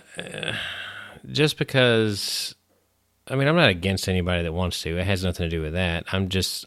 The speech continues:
I, based on everything I see, and I don't want to go through that kind of trouble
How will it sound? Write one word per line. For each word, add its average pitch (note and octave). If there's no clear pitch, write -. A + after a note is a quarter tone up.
I, G2
based B2+
on A#2+
everything G#2+
I F2
see, G#2
and F2
I G#2
don't G2
want G#2
to G#2
go F#2+
through F#2+
that F2+
kind F#2
of E2
trouble F#2+